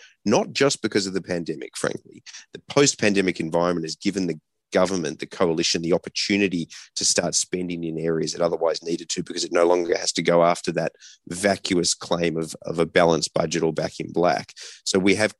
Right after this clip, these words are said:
structural deficit problems which are not post-pandemic caused. They are underlying from years of neglect and underspending, frankly, on both sides to some extent. Now, we need to then have the debate,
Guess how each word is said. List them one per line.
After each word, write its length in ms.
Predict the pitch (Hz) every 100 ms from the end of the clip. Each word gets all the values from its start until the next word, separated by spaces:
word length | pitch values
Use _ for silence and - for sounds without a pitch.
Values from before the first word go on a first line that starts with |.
| _
structural 640 | - - 135 139 - 120
deficit 540 | 98 101 - 87 73 -
problems 400 | 87 82 87 -
which 160 | 87
are 100 | 85
not 460 | 85 87 98 110 - - _ _
post-pandemic 880 | - 98 95 - 90 85 85 80 -
caused. 600 | - 92 76 57 - - - - _
They 140 | 85
are 180 | 82 78 -
underlying 680 | 104 98 98 87 82 82 82
from 240 | - 82
years 260 | 78 85 80
of 100 | 78
neglect 440 | 80 76 85 -
and 80 | -
underspending, 720 | 80 78 - - 82 80 - - -
frankly, 380 | - 165 147 98
on 140 | 85
both 200 | 85 82
sides 320 | - 82 82 -
to 140 | -
some 180 | - 80
extent. 400 | 76 - - -
Now, 240 | 87 85 - - _
we 80 | -
need 160 | 101 147
to 80 | 131
then 160 | 107
have 180 | 95 87
the 60 | 87
debate, 460 | 85 80 82 82